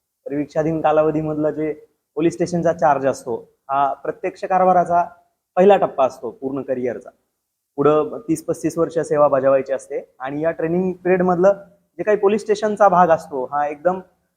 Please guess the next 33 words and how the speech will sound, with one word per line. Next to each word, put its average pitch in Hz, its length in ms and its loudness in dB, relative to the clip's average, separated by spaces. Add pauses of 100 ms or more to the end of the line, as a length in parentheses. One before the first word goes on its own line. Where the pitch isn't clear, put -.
(120)
अ, 156 260 0
सगळ्या, 180 400 6
अ, 160 580 -2 (560)
अ, 139 100 -8
प्रशिक्षणार्थींचा 160 1200 0
हा 175 80 2
आवडीचा 180 380 6
टप्पा 170 280 -2
असतो, 139 220 -6
कारण 143 260 -8
याच्यामध्ये 156 380 -4
गोष्टी 160 260 -6
शिकायला 160 320 0
मिळतात. 147 320 0 (400)
आपण 170 240 0
नवीन 175 260 6
असतो, 160 560 -4 (400)
वेगवेगळ्या 165 380 0
पद्धतीची 170 480 -2
लोकं 170 200 2
भेटतात, 160 400 2 (420)
वेगवेगळ्या 151 320 -2
पद्धतीचे 156 400 -6
कर्मचारी 160 480 -2
असतात, 147 280 -2 (500)
या 165 100 0
सगळ्यांकडून 190 540 0
आपल्याला 190 280 0
काही 196 180 2
ना 214 80 4
काहीतरी 202 320 2
शिकायला 165 320 2
मिळतं. 107 300 -6